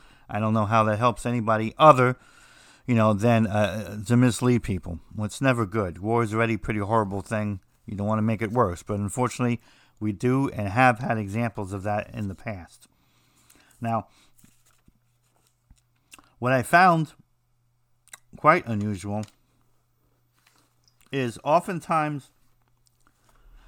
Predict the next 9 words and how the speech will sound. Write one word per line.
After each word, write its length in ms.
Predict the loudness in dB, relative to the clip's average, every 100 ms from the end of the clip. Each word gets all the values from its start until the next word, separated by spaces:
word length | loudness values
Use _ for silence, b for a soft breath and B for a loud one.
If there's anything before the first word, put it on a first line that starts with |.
| -8 2
the 120 | 4
letters 640 | 10 8 8 2 0 -10 -16 -20 _ _ _ _ _ _ -10
from 380 | 4 6 6 -2 _ -20
soldiers, 840 | -10 4 6 6 6 4 2 -2 -12 _ _ _ _ _ 0
they 160 | 2 2
seem 260 | 2 2
to 120 | 4 4
really 360 | 6 6 6
vary 560 | 6 6 6 6 2